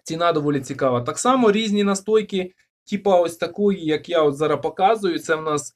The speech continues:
воскова міль. Кожна настойка, вона доволі цікава, так само є і бджі-, бджолиний під-, підмор і тому подобне. Можна багато чого там зробити, є, люди роблять і мазі, і реалізовують їх.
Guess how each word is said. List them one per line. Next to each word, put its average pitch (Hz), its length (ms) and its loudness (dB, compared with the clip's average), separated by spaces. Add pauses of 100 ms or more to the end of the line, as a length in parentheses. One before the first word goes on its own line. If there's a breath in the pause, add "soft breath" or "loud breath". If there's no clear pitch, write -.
(180 soft breath)
воскова 180 600 2
міль. 139 340 -2 (500)
Кожна 220 320 6
настойка, 208 540 0
вона 190 440 2 (880)
доволі 165 420 2
цікава, 208 440 4
так 165 180 -2
само 160 360 0
є 147 500 4
і 139 380 0
бджі-, 151 400 -4
бджолиний 156 480 -6
під-, 190 500 -14
підмор 254 480 -4 (500 loud breath)
і 262 140 -4
тому 233 300 0
подобне. 139 680 6
Можна 175 400 -2
багато 165 400 -2
чого 147 240 -2
там 127 500 -4
зробити, 185 480 -4
є, 170 260 -2
люди 165 280 -6
роблять 147 360 -2
і 156 40 -12
мазі, 202 400 -6
і 185 180 -6
реалізовують 180 840 -4
їх. 117 140 -10